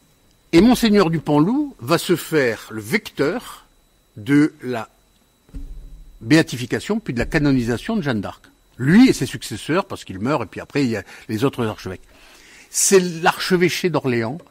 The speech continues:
qui porte la création de la Jeanne d'Arc, euh, à la fois catholique, euh, euh, nationale, et cetera.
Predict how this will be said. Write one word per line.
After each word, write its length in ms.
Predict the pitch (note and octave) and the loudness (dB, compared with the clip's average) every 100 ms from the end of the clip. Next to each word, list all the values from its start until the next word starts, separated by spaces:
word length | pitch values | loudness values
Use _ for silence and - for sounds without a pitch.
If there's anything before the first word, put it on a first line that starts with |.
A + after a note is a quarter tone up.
| _ _ | _ _
qui 140 | D3 | -8
porte 640 | - - G#3 - - - - _ _ _ _ _ - - - - | -8 2 2 2 -6 -18 -18 _ _ _ _ _ -20 -20 -20 -6
la 380 | C3 C3+ C3 - _ _ _ - | 0 2 2 -2 _ _ _ -10
création 800 | - F#3+ F3 - - F#3+ A#3+ A#3 _ | 0 2 2 0 0 0 0 -8 _
de 360 | - A2 D#3+ F3+ | -16 2 4 4
la 140 | C#3 | 0
Jeanne 240 | B2 C3 B2 | -2 -2 0
d'Arc, 400 | E3 G3+ - - - | 0 0 -4 -20 -12
euh, 160 | A#2 G#2+ G2 - - | -8 -4 -4 -6 -6
à 60 | |
la 80 | B2+ | -6
fois 220 | - C#3+ | 0 -2
catholique, 760 | - C#3+ - C#3+ F3 G#3+ G#3 - | -2 -4 -2 -2 0 -2 -2 -2
euh, 480 | C#3 C3 B2+ B2 B2 | 0 0 -2 -6 -12
euh, 380 | C3 A#2+ A#2+ A2 _ - | -12 -12 -14 -18 _ -6
nationale, 560 | C#3 C3 C3+ C3+ D#3 | -6 -2 -2 0 0
et 60 | C3 | -2
cetera. 480 | - B2 B2+ G3+ B3+ | -6 -6 -2 -2 -2